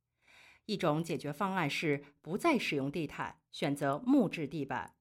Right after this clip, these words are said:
或者在某个区域放一块地毯，或者可以购买绿色地毯。请人用环保的方式清洁地毯，或者使用有机清洁剂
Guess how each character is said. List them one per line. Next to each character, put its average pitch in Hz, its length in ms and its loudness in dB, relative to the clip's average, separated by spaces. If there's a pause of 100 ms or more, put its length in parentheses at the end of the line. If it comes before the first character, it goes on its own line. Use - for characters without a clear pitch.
(260)
或 190 160 4
者 123 400 -2
在 175 240 0
某 151 180 -2
个 147 120 -10
区 262 320 -2
域 160 340 0
放 208 320 2
一 143 160 -6
块 233 240 2
地 156 160 -2
毯， - 340 -8 (920)
或 320 180 4
者 139 300 4
可 196 140 0
以 185 100 2
购 196 180 0
买 131 360 -2 (100)
绿 302 240 4
色 156 240 -4
地 151 180 -6
毯。 - 360 -6 (760)
请 175 280 -2
人 165 380 0 (100)
用 190 200 4
环 185 300 4
保 233 160 4
的 131 100 0
方 247 220 2
式 165 260 0
清 294 240 2
洁 151 160 -2
地 165 160 -4
毯， 127 340 -6 (260)
或 196 160 2
者 147 200 2
使 143 260 -4
用 165 220 0 (260)
有 139 140 4
机 262 240 0
清 294 240 2
洁 131 160 0
剂 156 360 -4